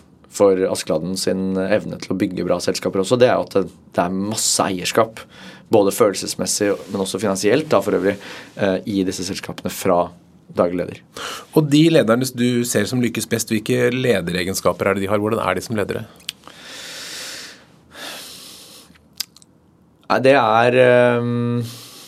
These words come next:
Speaker 1: hvis jeg kan trekke fram tre ting da, så er det, ehm, den ene er å, å ha veldig store ambisjoner. Jeg tror det har en sånn, sånn selvforsterkende effekt.
Speaker 2: Mm.
Speaker 1: Og, og, og,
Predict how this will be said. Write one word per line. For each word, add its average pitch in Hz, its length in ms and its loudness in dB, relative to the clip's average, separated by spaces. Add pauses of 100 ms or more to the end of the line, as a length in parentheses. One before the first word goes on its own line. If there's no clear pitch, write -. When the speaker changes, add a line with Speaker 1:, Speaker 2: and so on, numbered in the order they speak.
(880)
Speaker 1:
hvis - 160 -6
jeg 113 80 4
kan 127 140 2
trekke 127 260 0
fram 107 300 0 (280)
tre 107 280 4 (100)
ting 139 220 4
da, 143 120 6 (460)
så 127 220 4
er 95 180 4
det, 107 160 6 (480)
ehm, 110 880 -2 (440)
den 147 200 6
ene 120 240 4
er 98 320 4
å, 113 140 2 (260)
å 107 100 0 (120)
ha 92 140 4 (440)
veldig 104 380 2
store 98 260 2
ambisjoner. 95 460 -6 (640)
Jeg 120 100 0
tror 123 160 4
det 110 220 6
har 95 240 4
en 107 80 -2
sånn, 107 240 -2
sånn 104 240 0
selvforsterkende 101 880 -2
effekt. 123 480 -4
Speaker 2:
Mm. 107 80 -14 (420)
Speaker 1:
Og, - 80 0 (240)
og, 117 320 2
og, 113 140 4